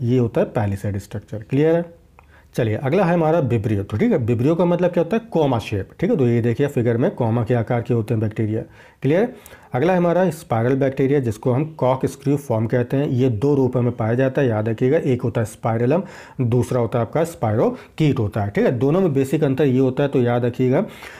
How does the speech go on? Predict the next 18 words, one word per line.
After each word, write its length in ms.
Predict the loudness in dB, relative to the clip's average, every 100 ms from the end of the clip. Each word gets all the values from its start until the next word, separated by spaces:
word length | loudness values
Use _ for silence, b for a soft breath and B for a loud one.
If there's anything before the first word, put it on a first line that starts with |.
| B
जो 160 | 0 0
स्पाइरलम 500 | 0 0 2 2 2
होता 240 | 2 2
है 80 | 2
वो 100 | 0
कम 380 | -4 -2 0 2
ट्विस्टेड 360 | 0 0 0
होगा, 200 | 2 2
जबकि 380 | 2 0 0 0
आपका 240 | 0 0
spirochete 680 | -4 -2 -2 0 0 2 0
जो 120 | 2
होता 180 | 0 2
है 60 | -2
बहुत 460 | 0 0 0 0
ज़्यादा 260 | 0 0 0
ट्विस्टेड 380 | -2 -4 -2 -4
होगा, 260 | -4 -6